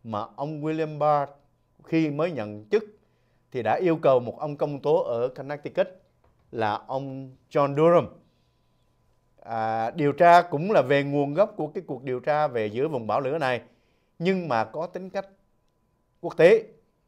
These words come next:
Bởi vì như tôi đã nói, ông William, à, ông Michael Horowitz là kể như là tổng thanh tra của một cái cơ quan của chính quyền liên bang thôi. Ông chỉ có quyền yêu cầu người ta nói chuyện với ông.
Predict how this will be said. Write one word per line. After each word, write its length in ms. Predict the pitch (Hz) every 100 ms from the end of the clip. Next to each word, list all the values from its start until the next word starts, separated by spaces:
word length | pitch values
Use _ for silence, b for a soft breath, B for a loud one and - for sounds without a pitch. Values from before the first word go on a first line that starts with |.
| _ _ _ _ -
Bởi 180 | 127 143
vì 140 | 139
như 120 | 131
tôi 180 | 139 135
đã 100 | 123
nói, 240 | 131 143 180 _
ông 280 | 127 143 127
William, 500 | 139 135 135 131 131 -
à, 140 | - 135
ông 240 | 143 139
Michael 280 | 139 135 131
Horowitz 420 | 135 139 226 - - b b b -
là 540 | 120 120 113 107 92 95 _ _ _ _ _ _ _ _ _ -
kể 160 | 135
như 140 | 165 165
là 120 | 123
tổng 180 | 123 143
thanh 140 | 147
tra 140 | 143
của 300 | 127 113 117
một 320 | 143 120 101 -
cái 100 | 147
cơ 120 | 156 147
quan 220 | 156 147
của 200 | - 120 - -
chính 140 | 165
quyền 160 | 120 110
liên 120 | 135
bang 160 | 135
thôi. 200 | 131 143 139 B B
Ông 200 | 143 160
chỉ 140 | 165 165
có 120 | 185
quyền 300 | - 147 131
yêu 160 | 165
cầu 400 | 151 131 117 110 b b b -
người 140 | 117
ta 160 | 110 135
nói 120 | 165
chuyện 200 | 165 113
với 100 | 139
ông. 180 | 139